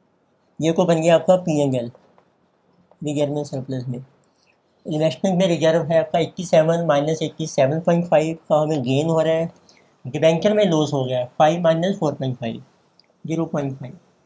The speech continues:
this is seven। So total is one hundred fifteen point fifty one। So eighty seven point five plus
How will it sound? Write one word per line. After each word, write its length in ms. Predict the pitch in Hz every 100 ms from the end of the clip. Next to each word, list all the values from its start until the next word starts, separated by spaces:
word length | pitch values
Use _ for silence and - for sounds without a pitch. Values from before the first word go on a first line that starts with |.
| - _ _ _ - _ _ 135
this 200 | 147 180
is 300 | 170 175 175
seven। 340 | 143 117 117 - _ _ _ _ _ _ _ _ _ _ _ -
So 80 | 139
total 340 | 151 147 160
is 280 | 147 147 175
one 220 | 151 147 160
hundred 440 | 131 135 139 135 147 -
fifteen 440 | 135 131 165 175 185
point 440 | 165 135 135 151
fifty 300 | - - 127
one। 260 | 117 113 - _ _ _ _ _ _ _ _ _ _ _ _
So 140 | -
eighty 220 | 143 139 160
seven 280 | 151 151
point 240 | 151 170 170
five 260 | 170 175 175
plus 280 | 151 156